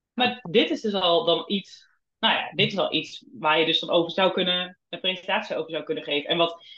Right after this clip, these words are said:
ik een goede, wat ik vind dat een goede presentatie maakt, is ook sowieso, eh, dat wat je brengt ook iets is wat het publiek nodig heeft, hè? Dus dat je er niet voor jezelf staat omdat jij zo graag erkenning wil of omdat jij zo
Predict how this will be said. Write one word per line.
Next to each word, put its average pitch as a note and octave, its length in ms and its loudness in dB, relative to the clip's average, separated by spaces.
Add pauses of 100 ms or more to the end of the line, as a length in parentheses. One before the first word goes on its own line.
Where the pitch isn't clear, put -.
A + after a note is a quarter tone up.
(180)
ik - 420 0 (120)
een D#3 180 -4
goede, F3+ 440 -2
wat F3 260 0
ik G#3+ 120 0
vind G#3+ 120 0
dat D#3+ 100 -4
een E3+ 60 -2
goede E3+ 160 0
presentatie F3+ 580 2
maakt, C#3 340 -4
is F#3+ 240 0
ook F#3 200 0
sowieso, F3 640 2 (340)
eh, - 100 -8 (260)
dat - 520 -6
wat F#3 320 0
je - 140 -2
brengt E3 640 -2
ook E3+ 180 0
iets - 120 -6
is G3+ 140 -2
wat E3 100 -4
het D#3+ 100 -4
publiek C#3+ 280 -2
nodig G3 300 4
heeft, C#4+ 380 -2
hè? E3+ 120 -2 (240)
Dus E3+ 120 -8
dat E3 140 2
je E3+ 100 -2
er D#3 60 2
niet G#3 200 2
voor F#3 120 0
jezelf E3+ 360 2
staat F3+ 160 -4
omdat D#3+ 220 0
jij D#3 220 2
zo F3 100 -6
graag D3+ 280 -2 (400)
erkenning F#3 420 0
wil E3+ 160 6
of E3 60 0
omdat E3+ 200 -4
jij E3+ 160 0
zo F3+ 120 -6